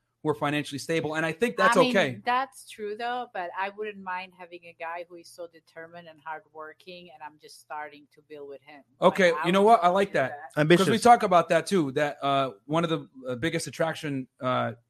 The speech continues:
Speaker 1: killers for women is a lack of ambition. But the point is, you're only being there building with him because you see a future where he's going to move up. If he was a bum playing video games and smoking weed, you would not take a chance
Speaker 2: Fuck
Speaker 1: on him.
Speaker 2: that.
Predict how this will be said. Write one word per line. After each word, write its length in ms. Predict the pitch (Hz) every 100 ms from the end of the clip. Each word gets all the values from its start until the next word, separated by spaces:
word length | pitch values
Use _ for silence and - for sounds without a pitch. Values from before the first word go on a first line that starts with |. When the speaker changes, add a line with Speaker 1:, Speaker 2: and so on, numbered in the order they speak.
| _
Speaker 1:
killers 360 | - 214 151 -
for 100 | 151
women 260 | 175 160
is 120 | 139 131
a 40 |
lack 220 | 143 143
of 100 | 135
ambition. 440 | 131 131 147 127 117 _ _ _ _
But 220 | 220 220
the 80 | 180
point 340 | - 208 185 214
is, 200 | 185 151
you're 140 | 160
only 460 | 175 190 180 151 - 120
being 240 | 185 214 170
there 160 | 156
building 340 | 123 202 196 165
with 160 | 143
him 80 | 151
because 260 | 139 151 131
you 60 |
see 160 | - 156
a 60 |
future 480 | 143 202 202 156 147 _ _
where 140 | 147 160
he's 200 | 160 127
going 260 | 151 147 139
to 320 | 139 131 -
move 220 | 135 143 160
up. 240 | 151 - _ _
If 80 | 143
he 100 | 202
was 140 | 214 185
a 40 |
bum 300 | 139 240 208
playing 380 | 175 190 170 135
video 240 | 196 233 170
games 300 | 160 156 143
and 60 |
smoking 360 | - 180 175 160
weed, 240 | 262 151
you 80 | 160
would 100 | 175
not 180 | 190 175
take 140 | 180
a 40 | 147
chance 200 | 226 214
Speaker 2:
Fuck 80 | 160
Speaker 1:
on 100 | 135
him. 60 |
Speaker 2:
that. 240 | 170 156